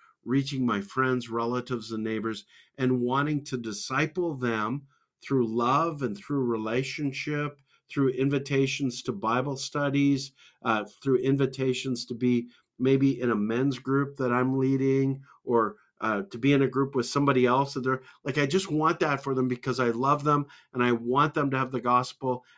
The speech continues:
And I know that the best way to get the gospel is somebody who's gonna be in a discipling relationship where they love them. Now, that's for the person who doesn't know Jesus, but also because I love people,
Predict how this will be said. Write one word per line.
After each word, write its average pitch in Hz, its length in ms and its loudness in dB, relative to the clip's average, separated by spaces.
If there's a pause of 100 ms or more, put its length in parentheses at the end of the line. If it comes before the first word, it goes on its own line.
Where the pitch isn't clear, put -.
And 123 120 0
I 127 80 6
know 135 240 4
that 131 220 0
the 120 80 -2
best 135 360 -4
way 139 160 -2
to 127 80 -2
get 120 200 -2
the 120 100 -6
gospel 120 560 -2 (220)
is 120 220 -2
somebody 151 460 0
who's 135 180 -2
gonna 123 200 0
be 123 180 -2
in 120 140 2
a 113 80 -2
discipling 131 600 -4
relationship 113 640 -4 (280)
where 117 160 2
they 117 160 4
love 127 400 2
them. 80 280 -10 (500)
Now, 131 120 2
that's 160 260 2
for 156 200 -2
the 127 220 2 (180)
person 151 300 -2
who 120 60 4
doesn't 117 420 -2
know 120 380 4
Jesus, 101 640 -4 (360)
but 135 300 -2 (100)
also 180 440 0
because 131 400 -2
I 131 80 2
love 127 420 -2
people, 165 580 -4